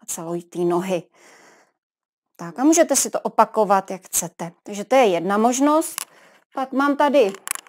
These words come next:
mám tady další míček, taky s takovýma hrbolkama. Ten je trochu větší, ten můžete taky klidně použít. Takže zase válíte, válíte chodidlo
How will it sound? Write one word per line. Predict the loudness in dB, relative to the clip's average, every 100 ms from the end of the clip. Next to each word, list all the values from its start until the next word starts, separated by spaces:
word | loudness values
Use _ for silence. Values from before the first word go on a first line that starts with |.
| -20 -12
mám | -8 -4
tady | 0 0
další | 0 -4 -4 0 2 2 0 -2
míček, | -4 -4 -4 0 0 0
taky | -4 -10 -10
s | -12
takovýma | -8 -4 -2 -2 -2
hrbolkama. | -2 4 4 4 2 2 2 0 -2 -10 -20 -20 -20 -20 _
Ten | -2
je | 0
trochu | 0 -2 -4
větší, | 2 2 0 -6 0 0 0
ten | -2 -2
můžete | -4 -4 -6
taky | -4 -6
klidně | -2 0 0 0
použít. | 2 2 2 2 2 2 0 -8 -20 -20 -20 -20 -6
Takže | -4 0 2
zase | 4 4 6 8 10 10 6 2 -6 _
válíte, | 4 8 8 6 2 0 4 6 6 4 2 -8 _ _ _ _ _ _ _ _ _ _ _ _ -14 -2
válíte | 4 6 6 4 -2 -4
chodidlo | -4 -4 -2 2 4 6 6 4